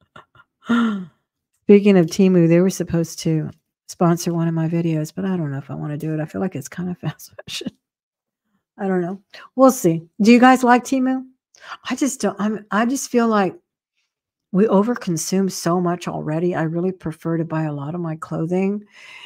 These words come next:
uh, to be really good quality from a d-, good department store or to be really good quality from the Goodwill. That's kinda like my, I just don't like that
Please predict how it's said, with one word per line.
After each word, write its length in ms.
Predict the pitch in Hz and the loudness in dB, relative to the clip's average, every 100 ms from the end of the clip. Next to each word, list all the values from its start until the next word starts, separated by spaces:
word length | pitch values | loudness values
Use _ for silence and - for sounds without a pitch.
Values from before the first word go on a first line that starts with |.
| - _ _ _ | -20 _ _ _
uh, 360 | 208 208 196 185 151 _ | 4 6 6 4 -4 _
to 100 | - | -2
be 160 | 196 170 | 2 2
really 280 | 175 247 | 4 2
good 200 | 262 262 | 2 0
quality 720 | 262 214 196 196 196 196 202 - _ _ _ _ | 0 2 4 4 2 0 -2 -10 _ _ _ _
from 120 | 170 160 | -6 -4
a 60 | |
d-, 120 | 165 160 | -4 -4
good 160 | 180 190 | -2 -2
department 520 | 233 202 170 180 170 | -2 -2 0 -2 -6
store 520 | - 185 160 160 160 _ _ _ _ _ | -8 -6 -4 -4 -6 _ _ _ _ _
or 100 | 190 | 0
to 60 | 175 | 2
be 120 | 165 | 2
really 260 | 151 170 214 | 2 2 2
good 300 | 220 214 - _ _ _ | 0 -2 -10 _ _ _
quality 840 | - 165 160 160 165 180 240 - _ _ _ | -6 0 2 2 0 -2 -6 -14 _ _ _
from 240 | _ - 147 | _ -8 -6
the 60 | |
Goodwill. 480 | 151 147 139 131 - _ _ _ _ | -4 -4 -6 -12 -14 _ _ _ _
That's 300 | 170 180 175 | -6 -6 -6
kinda 260 | - 175 165 | -6 -4 -4
like 200 | 156 156 | -6 -8
my, 220 | 151 139 | -8 -6
I 80 | 160 | -8
just 320 | 139 185 - | -4 -6 -4
don't 300 | 196 185 175 - _ _ _ | -2 -2 -4 -10 _ _ _
like 360 | 165 165 170 | -2 0 0
that 260 | 170 151 - | -2 -4 -6